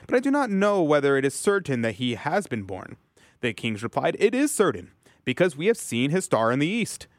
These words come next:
Then Herod said, 'And now, my lords, what do you wish?' They responded, 'We have come with gifts to adore him.' Then Herod, in a loud voice, eagerly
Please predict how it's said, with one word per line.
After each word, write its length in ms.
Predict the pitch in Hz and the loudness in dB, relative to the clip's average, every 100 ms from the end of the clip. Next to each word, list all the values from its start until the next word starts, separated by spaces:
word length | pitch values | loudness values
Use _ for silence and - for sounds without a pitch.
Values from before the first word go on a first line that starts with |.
| _ - | _ -6
Then 140 | 113 | -2
Herod 260 | 113 127 - | 0 0 2
said, 260 | 151 165 - _ | 0 0 -6 _
'And 160 | 226 240 | -2 2
now, 160 | 247 226 | 4 4
my 140 | 131 | 2
lords, 520 | 113 110 180 - - _ _ | 0 0 -2 -6 -14 _ _
what 180 | - 117 | -2 -2
do 80 | 110 | 2
you 140 | 139 | 0
wish?' 420 | 185 240 - - - _ _ _ _ | 2 0 -2 -10 -12 _ _ _ _
They 100 | 104 | -4
responded, 560 | 113 - 123 127 170 214 _ - | -4 0 0 2 0 -4 _ -4
'We 80 | 135 | -2
have 160 | 170 | -2
come 280 | - 147 180 | 0 0 0
with 200 | 139 123 | -2 0
gifts 240 | 196 190 | 0 0
to 160 | - 143 | -2 -2
adore 300 | 143 170 233 | 0 2 0
him.' 200 | 123 82 _ _ _ _ | -2 -12 _ _ _ _
Then 120 | 107 | -8
Herod, 320 | 107 123 135 | 0 2 2
in 100 | 127 | 2
a 40 | 131 | 0
loud 380 | 127 147 170 139 | 2 2 2 2
voice, 320 | 165 156 - | 0 0 -4
eagerly 520 | 208 247 202 113 101 | -4 -2 0 -2 -4